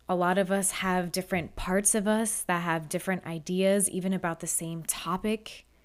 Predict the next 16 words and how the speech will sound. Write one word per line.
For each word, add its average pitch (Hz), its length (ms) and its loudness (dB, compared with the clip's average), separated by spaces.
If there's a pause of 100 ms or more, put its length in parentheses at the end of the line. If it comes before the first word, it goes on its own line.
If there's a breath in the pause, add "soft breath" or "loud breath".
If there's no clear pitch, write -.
(320 soft breath)
And 190 220 0
all 240 280 2
of 208 120 0
that 151 300 -4
is 180 180 -2
linked 190 420 0 (100)
with 170 340 -4 (380 soft breath)
a 180 100 -2
great 175 680 -2
depth - 520 -2 (180)
of 170 220 -4
life 185 300 2
experience, 170 1040 -2 (400 soft breath)
of - 320 -4
past 190 460 -2
hurts, - 720 -2